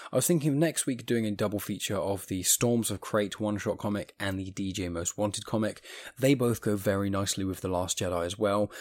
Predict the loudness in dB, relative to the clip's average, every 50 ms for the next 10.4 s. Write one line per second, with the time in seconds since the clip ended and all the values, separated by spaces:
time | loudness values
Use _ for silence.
0 | -14 -8 -4 -2 2 2 4 6 6 6 4 2 0 -4 -4 -6 -6 -4 -4 -4
1 | -6 -6 -8 -12 _ 0 4 4 4 4 2 0 -4 -4 -4 -4 -4 -4 -2 -2
2 | -2 -4 -4 -4 -2 -4 -4 -6 -4 -4 -2 -2 -2 -4 -6 -8 -12 -14 -14 -16
3 | -10 -2 2 4 6 6 6 4 2 2 2 2 2 2 2 0 0 0 0 -2
4 | -4 -8 _ -6 -4 -4 -4 -4 -2 -2 -2 0 0 0 2 0 0 0 0 -2
5 | -4 -4 -4 -6 -6 -8 -8 _ _ _ _ _ -10 -4 -4 -2 -2 -2 -4 -6
6 | -6 -6 -6 -8 -8 -4 -2 0 0 0 -2 -6 -8 -8 -4 -2 -2 0 0 -2
7 | -2 -4 -6 -10 -10 -12 -14 _ _ -12 -10 -8 -8 -10 -12 _ _ -14 -14 -12
8 | -8 -6 -4 -2 0 0 0 -2 -2 -2 -4 -4 -4 -6 -4 -4 -2 -2 -2 -2
9 | -2 -2 -2 -2 -2 -2 -2 -2 -2 0 -2 -2 -4 -4 -4 -2 -2 -2 -2 -2
10 | -2 -2 0 0 0 0 0 -2